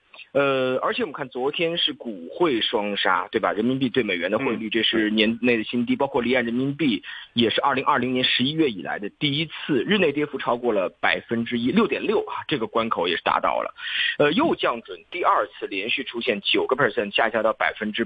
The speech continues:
Speaker 1: 八。你觉得央行现在出现的这个第二次降准会被市场再度理解为第一次的那样的一个利好变利空吗？我们之前常说熊市的十大特征里边就有一个特征，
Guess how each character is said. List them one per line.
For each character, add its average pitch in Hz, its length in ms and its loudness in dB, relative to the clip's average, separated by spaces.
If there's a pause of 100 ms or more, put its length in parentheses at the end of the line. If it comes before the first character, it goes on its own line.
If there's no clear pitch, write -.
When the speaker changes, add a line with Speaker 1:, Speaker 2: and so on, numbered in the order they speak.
(140)
Speaker 1:
八。 117 320 4 (360)
你 147 100 -8
觉 175 140 2
得 226 240 2
央 214 180 -2
行 151 200 -4
现 170 160 -4
在 160 140 0
出 156 160 -6
现 147 180 0
的 120 100 0
这 135 140 0
个 123 120 -2
第 175 100 0
二 147 140 2
次 - 100 -16
降 113 220 -4
准 98 160 -8
会 196 200 2
被 123 540 -2 (240)
市 - 160 0
场 104 200 0
再 143 140 4
度 131 160 -4
理 117 140 0
解 123 160 0
为 95 160 2
第 143 220 -2
一 156 80 0
次 147 140 -6
的 117 100 2
那 127 80 0
样 123 160 0
的 110 60 0
一 117 120 0
个 120 320 2 (300)
利 170 160 2
好 107 200 0
变 139 300 -2
利 139 120 2
空 156 220 -2
吗？ 131 100 4
我 101 60 2
们 113 140 0
之 - 60 -2
前 147 120 4
常 135 280 -2
说 147 240 2
熊 123 320 0
市 151 160 2
的 113 100 2
十 - 140 -2
大 120 160 2
特 117 160 0
征 131 160 -2
里 104 100 0
边 95 160 0
就 123 120 0
有 107 80 2
一 101 100 -4
个 110 180 2
特 107 180 -2
征， 110 240 0